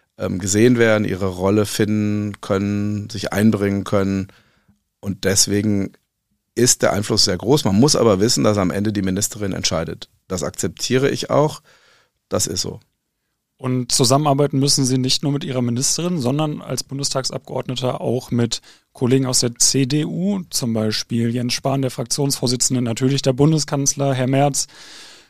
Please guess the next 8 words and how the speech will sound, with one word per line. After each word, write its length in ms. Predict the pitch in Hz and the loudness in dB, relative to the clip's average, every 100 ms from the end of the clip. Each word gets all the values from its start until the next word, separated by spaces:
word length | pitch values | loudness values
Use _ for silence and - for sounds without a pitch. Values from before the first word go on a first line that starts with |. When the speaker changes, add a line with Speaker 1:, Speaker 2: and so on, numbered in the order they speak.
| _ | _
Speaker 2:
aber 260 | - 135 143 | 0 4 4
auch 320 | 147 147 139 | 4 4 2
Leuten 520 | 131 143 135 135 131 120 | 2 0 2 -2 -4 -4
wie 100 | 127 | -4
dem 160 | 135 | -4
Innenminister, 600 | - 139 139 139 131 131 | -2 0 0 0 0 -4
Herrn 340 | 117 117 107 107 | -4 -6 -6 -4
Dobrindt. 800 | 123 135 143 147 156 165 - | -2 0 0 0 2 0 -2